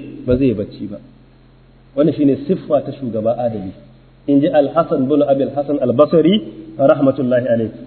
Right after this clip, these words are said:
Wa taskunu li sukunihi, kuma tana samun nutsuwa, tana daidaituwa idan ya samu nutsuwa. Ka'ida shugaba ba zai yi bacci ba sai talakansa sun yi. Abin da ake nufi,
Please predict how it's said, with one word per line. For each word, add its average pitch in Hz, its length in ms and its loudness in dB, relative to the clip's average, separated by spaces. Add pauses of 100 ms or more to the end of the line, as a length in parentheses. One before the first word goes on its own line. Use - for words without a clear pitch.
Wa 151 140 4
taskunu 226 500 4
li 160 80 4
sukunihi, 160 580 4
kuma 165 160 4
tana 165 300 4
samun 151 380 6
nutsuwa, 139 640 2 (460)
tana 160 360 6
daidaituwa 139 600 4
idan 131 180 0
ya 139 100 -2
samu 110 220 0
nutsuwa. 104 340 -4 (420)
Ka'ida 196 540 4
shugaba 156 400 6
ba 156 160 4
zai 156 140 6
yi 135 60 2
bacci 135 420 2
ba 135 100 6
sai 143 140 0
talakansa 143 500 4
sun 131 120 0
yi. 143 40 6
Abin 156 220 4
da 180 80 4
ake 175 180 2
nufi, 190 220 4